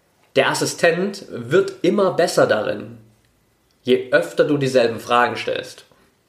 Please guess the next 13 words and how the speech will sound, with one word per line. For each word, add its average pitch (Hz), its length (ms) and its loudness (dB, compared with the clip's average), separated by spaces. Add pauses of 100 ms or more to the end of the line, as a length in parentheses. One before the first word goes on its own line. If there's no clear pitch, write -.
(1120)
Das 120 220 -6
heißt, 151 480 0 (260)
wenn 139 200 2
der 156 140 0
Assistent 139 520 -2
natürlich 123 540 -2
schon 123 340 0
ein 113 180 -12
bisschen 131 240 -4
länger 156 240 0
für - 120 -12
dich - 200 -4
arbeitet 135 540 -2